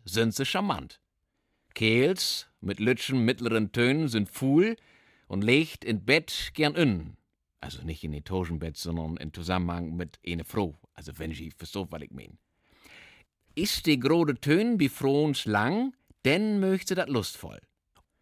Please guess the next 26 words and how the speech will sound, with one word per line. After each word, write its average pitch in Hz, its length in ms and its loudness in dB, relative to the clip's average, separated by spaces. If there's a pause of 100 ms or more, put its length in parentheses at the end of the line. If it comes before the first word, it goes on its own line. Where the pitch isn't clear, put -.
(180)
Wenn 76 160 -6
he 98 160 2
mit 95 140 0
den 90 140 0
lütschen 95 320 -2
Tön 113 280 2
wackeln 113 280 0
kann, 143 260 -2
is 131 240 0
he 147 120 -2
ein 151 80 -4
slim 127 320 -2
Finger. 143 420 0 (500)
Und 113 180 -2
wenn 107 200 2
die 202 240 4
von 110 240 -2
ihr 160 240 2
grode 156 420 4
is, 127 320 -4
hätt 143 180 2
sie 143 240 2
do 156 140 0
auch 208 160 -4
Lust 311 320 0
to. 90 240 -2